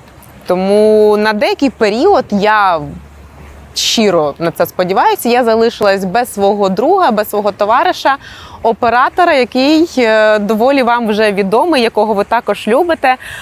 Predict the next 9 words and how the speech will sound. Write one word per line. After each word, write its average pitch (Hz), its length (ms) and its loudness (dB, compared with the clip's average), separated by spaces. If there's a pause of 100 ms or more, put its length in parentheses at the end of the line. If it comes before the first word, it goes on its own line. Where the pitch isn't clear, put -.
(240)
Але 254 560 2
я 262 140 2
залишилась 269 420 0
без 226 220 -2
людини, 277 360 0
яка 277 800 0
буде 226 360 0
мені 214 320 0
знімати 208 720 0